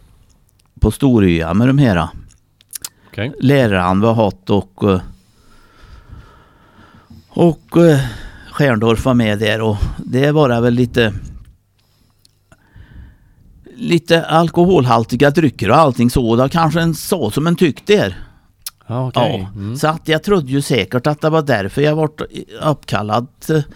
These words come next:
Speaker 1: Stjärndorf, för att han skulle tala om för mig att så säger den inte.
Speaker 2: <laughs> Ja, jag förstår.
Speaker 1: Ja,
Speaker 2: Ja.
Speaker 1: men, eh, men han, eh,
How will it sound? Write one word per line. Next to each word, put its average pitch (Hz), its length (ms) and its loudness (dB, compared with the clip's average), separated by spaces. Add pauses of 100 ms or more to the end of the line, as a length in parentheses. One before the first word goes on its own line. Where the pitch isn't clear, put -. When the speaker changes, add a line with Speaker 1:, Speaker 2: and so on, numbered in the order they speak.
(760)
Speaker 1:
Stjärndorf, 127 580 0
för 131 120 -2
att 135 180 -2
han 139 180 0
skulle 139 180 -6
tala 143 280 0
om 135 120 0
för 143 160 0
mig 135 140 2
att 139 140 -2
så 139 200 -2
säger 127 280 2
den 151 140 4
inte. 160 220 2 (480)
Speaker 2:
<laughs> 107 80 -8 (100)
Ja, 127 140 -2 (100)
jag 139 140 0
förstår. 151 380 0 (140)
Speaker 1:
Ja, 98 280 0
Speaker 2:
Ja. 113 180 -4
Speaker 1:
men, 175 600 0
eh, 123 60 -2 (1400)
men 165 300 0
han, 180 400 4
eh, 175 240 4